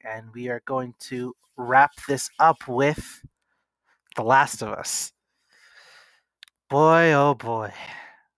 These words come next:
It started out as a dream come true. A masterful game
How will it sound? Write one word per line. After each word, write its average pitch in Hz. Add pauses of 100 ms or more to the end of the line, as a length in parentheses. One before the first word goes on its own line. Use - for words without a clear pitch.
(800)
It 131
started 160
out 156
as 123
a 117 (1800)
dream 156
come 147
true. 107 (1040)
A 127
masterful 160
game 120